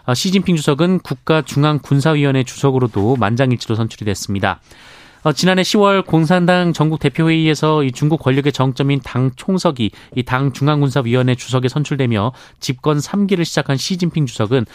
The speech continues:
어, 이번에 임기 오 년의 국가주석에 삼 회 연속 선출됨으로써, 어, 재임 기간을 십오 년까지 연장하게 됐습니다.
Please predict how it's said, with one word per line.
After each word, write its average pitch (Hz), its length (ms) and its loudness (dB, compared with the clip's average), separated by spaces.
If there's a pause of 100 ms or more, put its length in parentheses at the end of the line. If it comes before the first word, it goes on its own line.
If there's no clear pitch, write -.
(140)
어, 123 120 0
이번에 160 320 2
임기 139 340 2
오 127 100 4
년의 139 220 2
국가주석에 131 600 0
삼 208 260 -2
회 208 80 2
연속 147 240 -2
선출됨으로써, 123 800 -2 (300)
어, 117 100 0
재임 143 260 2
기간을 135 280 0
십오 135 280 0
년까지 120 400 0
연장하게 107 400 0
됐습니다. 90 580 -2